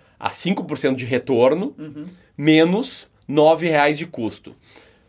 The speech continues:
Speaker 1: Só que você investiu cem reais. Como você deixou nove na mesa, tem que considerar que você colocou cento e nove no jogo.
Speaker 2: Claro.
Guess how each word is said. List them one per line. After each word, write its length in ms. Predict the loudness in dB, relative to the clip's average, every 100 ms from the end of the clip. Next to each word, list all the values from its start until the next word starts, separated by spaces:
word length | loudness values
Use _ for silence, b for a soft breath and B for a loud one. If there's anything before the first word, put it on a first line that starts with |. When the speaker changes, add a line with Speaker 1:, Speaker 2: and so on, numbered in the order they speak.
| b
Speaker 1:
Só 280 | 0 2
que 340 | 2 -2 -4 -4
você 180 | -8 -6
investiu 500 | -4 -4 -2 -2 -4
cem 400 | -8 -4 0 0
reais. 560 | -2 -6 -8 -12 -14 -16 _ _ _ _ _ _ 0
Como 240 | 2 2
você 160 | 0 -2
deixou 320 | 0 2 2
nove 400 | 4 6 4 2
na 160 | -2 -2
mesa, 340 | 2 2 0
tem 140 | -8
que 60 | -10
considerar 340 | -8 -2 -2
que 60 | -2
você 120 | -6
colocou 380 | -4 -4 -2 -4
cento 380 | -4 -4 -4 -4
e 40 |
nove 320 | 0 2 2
no 140 | 0 -2
jogo. 320 | 0 -2 -4
Speaker 2:
Claro. 240 | -14 -16